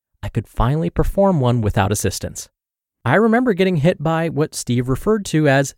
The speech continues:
an enemy, like King Koopa in the Mario Brothers games. Now, these quote-unquote enemies would set me back. For example, earlier this year, I shared how I had the worst case of plantar fasciitis ever. It took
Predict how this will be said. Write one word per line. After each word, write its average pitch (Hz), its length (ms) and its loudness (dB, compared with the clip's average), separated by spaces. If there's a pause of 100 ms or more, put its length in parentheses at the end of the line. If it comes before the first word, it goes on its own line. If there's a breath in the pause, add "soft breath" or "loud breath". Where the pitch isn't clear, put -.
an 165 140 2 (180)
enemy, 123 420 2
like 110 380 -2 (240)
King 113 180 0
Koopa - 300 0
in 95 80 -2
the 95 60 -2
Mario 135 240 2
Brothers 95 260 -4
games. - 320 -12 (680)
Now, 131 100 0
these 208 480 -2
quote-unquote 139 480 -2
enemies 131 640 -2 (140)
would 123 120 -6
set - 200 -4
me 120 100 -2
back. 165 400 -4 (460)
For - 100 -4
example, 170 540 -2
earlier 151 360 4
this 110 240 -2
year, 123 440 2 (260)
I 123 60 -6
shared 214 340 -2
how 170 180 -4
I 156 60 0
had 139 240 -2
the 110 80 0
worst 123 500 0
case 156 440 -2
of - 160 -10
plantar 160 420 0
fasciitis 117 880 -2 (140)
ever. 101 240 2 (640)
It 170 180 -2
took - 300 -4